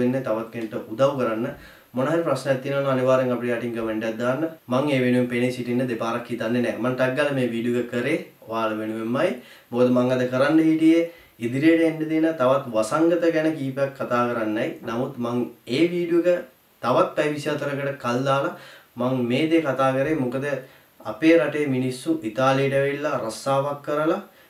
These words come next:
මෙහි ජීවත් වෙලා මේ වසංගතයට සමහර විට බය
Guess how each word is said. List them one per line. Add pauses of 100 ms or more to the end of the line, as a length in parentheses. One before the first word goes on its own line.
(100)
මෙහි
ජීවත්
වෙලා (100)
මේ
වසංගතයට
සමහර
විට
බය